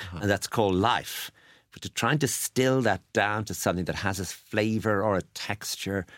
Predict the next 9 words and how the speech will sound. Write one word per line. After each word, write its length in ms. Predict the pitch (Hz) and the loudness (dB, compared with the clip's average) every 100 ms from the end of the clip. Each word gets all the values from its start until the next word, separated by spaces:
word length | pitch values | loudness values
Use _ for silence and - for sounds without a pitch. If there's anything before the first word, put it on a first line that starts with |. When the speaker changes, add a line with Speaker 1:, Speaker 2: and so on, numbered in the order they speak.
| - - | -20 -6
Speaker 2:
or 100 | 90 | -4
a 60 | 78 | -2
special 500 | - - 90 - 80 | -4 -2 -2 -2 -2
requires 840 | 85 - - - 123 101 113 90 | -2 -4 -10 -4 0 0 0 -4
a 40 | |
great 360 | 87 101 101 98 _ | -6 -2 -2 -2 _
deal 260 | 110 92 87 | -6 -4 -4
of 240 | 87 85 - - - _ - | -2 -4 -4 -20 -20 _ -6
erasure, 840 | 95 87 92 98 92 107 92 90 | -2 0 2 0 0 0 -2 -4